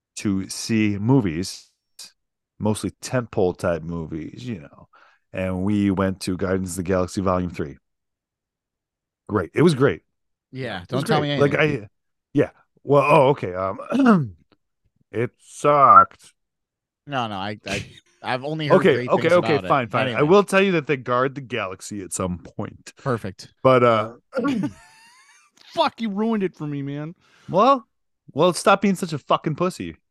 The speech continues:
Speaker 1: Okay,
Speaker 2: Didn't see
Speaker 1: Dan?
Speaker 2: that coming.
Speaker 1: So, um, but I get there early,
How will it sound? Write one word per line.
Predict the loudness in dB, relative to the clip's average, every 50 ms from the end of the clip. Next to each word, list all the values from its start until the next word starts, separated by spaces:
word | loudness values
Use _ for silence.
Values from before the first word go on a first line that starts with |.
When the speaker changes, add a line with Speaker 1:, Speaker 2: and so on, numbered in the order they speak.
| -20 -10
Speaker 1:
Okay, | -6 -4
Speaker 2:
Didn't | -2 -2
see | -2
Speaker 1:
Dan? | -2 -4
Speaker 2:
that | -4 -8 -10
coming. | -12 -14 -14 -14 -16 _ _ _ _ _ -18 -2
Speaker 1:
So, | 4 6 8 8 6 6 2 -4 _ _ _ _ _ _ _ _ -2
um, | 2 2 2 2 0 -2 -6 -10
but | -4 2 2 4 4 2 -2 _ _ -6
I | -4
get | 0 2 2 2 2
there | 2 0 0
early, | 0 0 0 0 0 0 -2 -4 -8